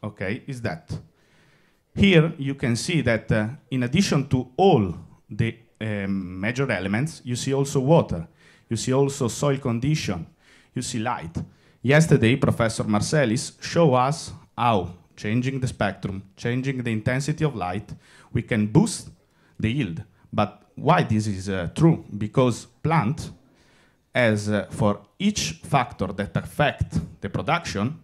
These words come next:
okay, a limit. Over that, they don't produce more, or they can be lower down. But, for example, if for nutrients, many times we know which is the boundary, okay, for many other factor,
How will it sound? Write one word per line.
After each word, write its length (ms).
okay, 440
a 100
limit. 500
Over 200
that, 360
they 140
don't 280
produce 380
more, 320
or 140
they 200
can 220
be 300
lower 260
down. 420
But, 460
for 180
example, 720
if 200
for 280
nutrients, 760
many 260
times 420
we 140
know 280
which 220
is 160
the 80
boundary, 600
okay, 400
for 180
many 240
other 200
factor, 440